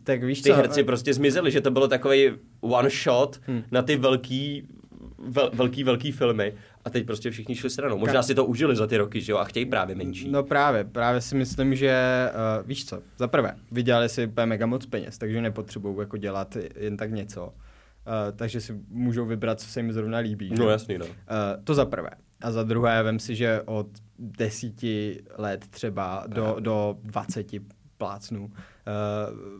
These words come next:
Speaker 1: prostě točíš každý rok, furt vlastně točíš, nemáš popra-, moc volna ani, do školy pořádně nechodíš, učí tě, učí tě někdo to,
Speaker 2: Jo,
Speaker 1: nemáš,
Speaker 2: jo.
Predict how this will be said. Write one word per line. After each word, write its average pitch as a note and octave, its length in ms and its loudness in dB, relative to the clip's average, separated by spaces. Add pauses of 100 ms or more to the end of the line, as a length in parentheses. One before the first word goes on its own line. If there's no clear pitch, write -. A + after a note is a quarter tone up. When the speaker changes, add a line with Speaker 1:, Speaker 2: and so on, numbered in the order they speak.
(100)
Speaker 1:
prostě A2+ 640 2 (260)
točíš B2 640 0 (120)
každý A#2 520 2 (100)
rok, A2+ 240 0
furt - 400 -2
vlastně A2+ 400 -4
točíš, A#2+ 560 -4
nemáš A2+ 360 -2
popra-, A2+ 340 -6
moc A2 360 -4
volna G#2+ 400 -2
ani, A#2+ 520 0
do G#2+ 140 -4
školy A#2 300 -4
pořádně A#2 400 -2
nechodíš, A2+ 380 -4
učí A2 240 -8
tě, A#2 220 -2
učí A2+ 260 -10
tě A2+ 120 -8
někdo A2 260 -2
to, G#2+ 100 -8
Speaker 2:
Jo, G#2+ 80 -4
Speaker 1:
nemáš, A2 320 2
Speaker 2:
jo. D#2 60 -6